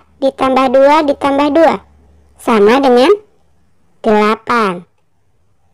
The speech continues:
Tiga, lima kali tujuh Berarti tujuh ditambah tujuh ditambah tujuh ditambah tujuh ditambah tujuh. Sama dengan tiga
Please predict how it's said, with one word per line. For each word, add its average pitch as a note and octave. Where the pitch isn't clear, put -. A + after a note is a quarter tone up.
Tiga, A3
lima D#4+
kali D4
tujuh D4+
Berarti G3+
tujuh G#3
ditambah C4
tujuh C4+
ditambah G3+
tujuh G#3+
ditambah F#3+
tujuh B3
ditambah A3
tujuh. D4+
Sama A3
dengan G#3
tiga A#3+